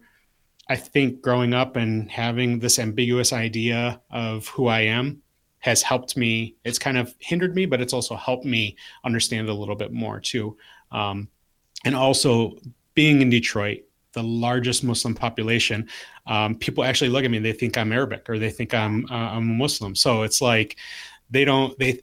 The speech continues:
a lot of times people are like, "Are you a, are you Italian? Are you an Arab?" And I'm like, "No, I'm actually Mexican and Polish." So it's like, throw things up in the air and say, "Okay, well," um, I'm able to actually disarm people because of those things,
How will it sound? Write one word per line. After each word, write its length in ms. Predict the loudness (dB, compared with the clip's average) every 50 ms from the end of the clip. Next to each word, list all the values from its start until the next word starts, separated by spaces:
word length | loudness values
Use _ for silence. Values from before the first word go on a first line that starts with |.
| -6
a 260 | -8 -6 -6 -6 -4
lot 180 | 0 0 0 2
of 60 | 2
times 200 | 0 0 0 -2
people 200 | -2 -4 -2 -2
are 80 | 0 0
like, 200 | 0 0 0 0
"Are 80 | 0
you 140 | 0 0 0
a, 340 | 0 -2 -4 -8 _ -8 -6
are 20 |
you 80 | -4 -2
Italian? 580 | -2 -2 -2 -2 0 0 0 -2 -2 -4 -8 -12 _ _ _ _ _ -12 -8 -4
Are 60 | -2
you 100 | 0 2 2
an 80 | 4
Arab?" 320 | 4 4 4 2 0 -2 -6 _ _ _ _ _ _ _ _ _ _ -4
And 80 | -2
I'm 60 | 0 2
like, 140 | 2 2
"No, 200 | 4 4 4 4
I'm 100 | 4 4
actually 220 | 2 0 0 0 0
Mexican 360 | 0 0 -2 -2 0 0 0
and 80 | 0 0
Polish." 500 | 0 0 2 2 0 0 -2 -4 -6 -6 -8 _ _ _ _ _ 2
So 100 | 2 2 2
it's 180 | 2 2 2
like, 400 | 2 4 4 2 0 -4 -10 -12 -14 -16 -16 -16 -10 -4 -2 -2 -2 -2 -4 _ -10
throw 140 | -4 -2 -2
things 220 | 0 0 0 2 0
up 100 | 0 2
in 60 | 2
the 80 | 4
air 160 | 4 6 6 6
and 120 | 4 4
say, 160 | 2 2 2 2
"Okay, 240 | 4 4 4 6
well," 140 | 6 6 4 2 0
um, 200 | -2 -2 -2 -2
I'm 180 | 0 2 2 4
able 180 | 4 2 2
to 140 | 0 0 0
actually 220 | 0 0 -2 -2 -2
disarm 400 | -2 0 0 2 2 2 0 0
people 240 | 0 0 -2 -2
because 380 | -2 -4 -6 -4 -2 -2 -2 -2
of 100 | -2 -4
those 240 | -6 -6 -4 -4 -4
things, 380 | -4 -4 -8 -4 -2 -4 -4